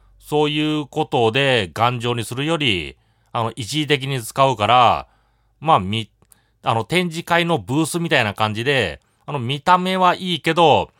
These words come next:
耐久性はない。あの、一年っていうか、開催期間中ぐらいの耐久性がない。あの、塗装とかも、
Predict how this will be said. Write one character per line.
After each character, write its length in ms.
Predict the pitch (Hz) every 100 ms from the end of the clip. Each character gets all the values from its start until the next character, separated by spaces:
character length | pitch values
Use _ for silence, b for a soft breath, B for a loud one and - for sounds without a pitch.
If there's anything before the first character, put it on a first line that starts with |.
| _ -
耐 200 | 113 110
久 220 | - 123
性 180 | - 117
は 100 | 107
な 140 | 104
い。 140 | 76 - _ _ _ _
あ 100 | -
の、 80 | 117
一 280 | - 110 151
年 200 | 156 113
っ 40 | 87
て 100 | 95
い 20 |
う 40 |
か、 80 | 78
開 220 | - 160
催 220 | 160 165 160
期 140 | -
間 300 | - 160 151
中 260 | - 165 156
ぐ 80 |
ら 100 | 165
い 40 | 131
の 100 | 87
耐 220 | 95 98
久 160 | 98 92
性 200 | 101 90
が 100 | 90
な 120 | 80
い。 120 | - _ _ _ _
あ 100 | 123
の、 80 | 113
塗 180 | 123 117
装 200 | 135 131
と 100 | 123
か 100 | 101
も、 460 | 101 107 78 64